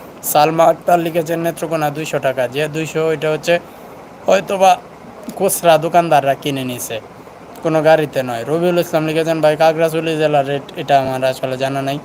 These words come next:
আলম লিখেছেন, "খুলনা একশো পঁচানব্বই, ধন্যবাদ জানাচ্ছি।" বিটিএস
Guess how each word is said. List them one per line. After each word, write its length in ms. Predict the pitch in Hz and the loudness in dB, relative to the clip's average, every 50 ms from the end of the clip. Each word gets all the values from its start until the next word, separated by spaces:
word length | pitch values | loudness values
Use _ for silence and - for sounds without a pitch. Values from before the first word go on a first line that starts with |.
| - - - - - - - - - - - - - | -14 -18 -20 -20 -20 -20 -20 -20 -20 -20 -12 -2 0
আলম 260 | 156 151 151 147 156 | 2 4 4 4 2
লিখেছেন, 400 | 156 147 160 156 147 160 156 151 | 0 0 0 0 0 -2 -4 -4
"খুলনা 300 | 147 165 165 160 151 143 | -4 -6 -4 -2 -2 -2
একশো 180 | 139 - 156 | -2 -2 -2
পঁচানব্বই, 480 | 143 147 143 151 151 151 147 139 147 143 | -2 0 0 0 -2 -2 -2 -4 -4 -4
ধন্যবাদ 340 | 139 143 143 147 147 147 143 | -4 -4 -4 -4 -4 -4 -2
জানাচ্ছি।" 400 | 151 147 151 143 147 165 165 175 - - - - - - - - - - - - - - - - - - - - - - - - - - - - 151 | -4 -4 -4 -6 -6 -6 -8 -8 -10 -14 -20 -20 -20 -20 -20 -20 -20 -20 -20 -20 -20 -20 -20 -20 -20 -20 -20 -20 -20 -20 -20 -20 -20 -18 -16 -14 -12
বিটিএস 1120 | 139 139 165 175 180 185 180 - - - - 185 185 180 180 175 165 156 156 160 156 - | -8 -4 -4 -2 -2 -2 -4 -6 -10 -10 -8 -6 -4 -4 -2 -2 0 2 2 0 0 -2